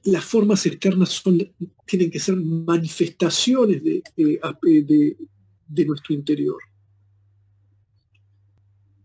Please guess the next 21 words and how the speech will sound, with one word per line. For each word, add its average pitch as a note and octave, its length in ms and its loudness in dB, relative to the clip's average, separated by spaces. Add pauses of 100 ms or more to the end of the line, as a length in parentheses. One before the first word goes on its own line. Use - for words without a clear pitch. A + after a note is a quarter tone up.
(720)
El E3 140 -4
adab F#3 320 2 (340)
del D#3 360 0
murid E3 420 2 (140)
para, D#3 440 -6
del, D3+ 560 -8
del D3+ 180 -4
derviche D3+ 680 -2
para D#3 220 -12
con D#3 240 -6
Dios F#3 560 -2 (100)
es - 140 -6
que D3+ 140 -4
mantenga E3 920 -4 (840)
las D3+ 420 -2 (100)
órdenes, D#3 520 0
los C#3+ 160 -8
mandatos F#3+ 600 -4 (120)
y D#3 100 2
las D3 160 0
prohibiciones. - 1040 -10